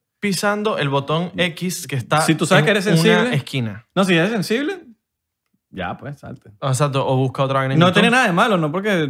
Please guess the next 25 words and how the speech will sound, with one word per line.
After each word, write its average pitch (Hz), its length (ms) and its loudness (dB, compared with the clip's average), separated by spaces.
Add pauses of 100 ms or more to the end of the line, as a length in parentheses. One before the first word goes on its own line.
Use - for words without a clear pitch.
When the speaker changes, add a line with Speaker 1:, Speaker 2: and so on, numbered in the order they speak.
(100)
Speaker 2:
nada, 123 600 -2 (140)
simplemente 139 460 -8
porque, 202 200 -10
para 131 160 -8
que 120 60 -12
tú 135 120 -2
no 151 120 0
te 175 80 0
hagas 170 220 0
daño, 175 300 0
porque 117 220 -4
te 110 100 -10
vas 104 140 -6
a - 20 -8
hacer 135 220 -4
daño 151 300 -2
viendo 127 300 -4
cosas 131 240 -10
que 135 80 -10
no 101 140 -6
te 110 100 -8
gustan 160 440 -4
y, 110 240 -8
o 104 120 -10
que 101 220 -8